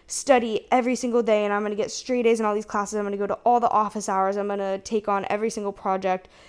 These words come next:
And that sounds super exciting and, like, you think you can do it and you probably could do it, but it's probably gonna lead to burnout because even if you can maintain that for a week or two weeks or a month, at some point it's gonna become unsustainable. So I think starting out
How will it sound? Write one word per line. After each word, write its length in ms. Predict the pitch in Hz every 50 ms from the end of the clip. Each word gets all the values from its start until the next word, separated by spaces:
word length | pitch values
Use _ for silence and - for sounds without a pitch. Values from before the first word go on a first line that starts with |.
| - _ _ _ _ _ _ _ _ _ _ _ _ _ _ _ _ _ _ _ _ _
And 200 | - 277 277 262
that 180 | 262 247 240
sounds 260 | - - 247 269 285 269
super 200 | 285 269 226 240
exciting 400 | 233 - 233 214 208 208 208 208
and, 80 | 208
like, 160 | 202 202 202
you 100 | 202 208
think 380 | 196 - _ - 269 277 262 -
you 80 | 247 220
can 200 | - 240 226 202
do 200 | 190 220 214 208
it 120 | 208 196
and 220 | 202 202 202 196
you 140 | 190 196 190 - _ _ _ -
probably 400 | - 330 370 392 370 302 285 240 - _ _
could 360 | - - - 277 285 247 220
do 200 | - - 226 220
it, 100 | 220 214
but 120 | 220 208 190
it's 100 | 190 -
probably 400 | - - - 262 254 247 233 240
gonna 200 | 214 220 208 202
lead 300 | 190 190 208 202 196 190
to 80 | - 214
burnout 440 | 175 - 185 185 185 185 180 170 -
because 320 | 196 196 202 190 190 190 - - - - - _ _
even 240 | - - 247 226 254
if 100 | 262 233
you 120 | 240 240
can 160 | - 254 220
maintain 400 | 214 208 202 202 202 220 202 202
that 160 | 202 190 -
for 140 | - 196 190
a 80 | 185 185
week 400 | 190 190 185 190 190 - - - _ _ _ _ _ -
or 100 | - 202
two 220 | - - 233 214
weeks 380 | 190 190 185 180 - - - - - -
or 120 | - 202
a 40 | 202
month, 380 | 196 190 180 175 170 - - _ _ _ - _ _ _ -
at 140 | 226 226 -
some 240 | - 247 220 226
point 340 | - - 226 196 190 190 - -
it's 140 | 202 196
gonna 240 | - - 208 190 185
become 480 | 185 190 185 - - 185 170 175 180 - -
unsustainable. 800 | 185 190 190 185 - 180 - - 185 180 180 175 - - - 226
So 120 | - 240
I 80 | 214 214
think 280 | - 226 226 220 - -
starting 800 | - - - - - - - - 226 202 196 208 214 240 254 226
out 400 | 170 170 175 202 247 294 - -